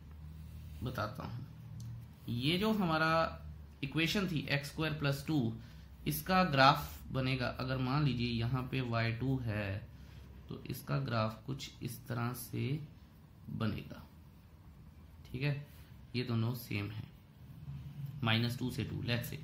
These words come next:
ठीक है, ये माइनस टू है और ये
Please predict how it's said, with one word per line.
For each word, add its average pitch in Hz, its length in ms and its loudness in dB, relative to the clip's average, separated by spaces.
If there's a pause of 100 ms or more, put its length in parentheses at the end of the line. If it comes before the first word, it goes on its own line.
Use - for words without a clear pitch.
(580)
ठीक 120 140 0
है, 135 100 4 (280)
ये 120 400 2
माइनस 110 500 0
टू 147 160 4
है 156 220 2 (560)
और 110 120 0
ये 107 240 0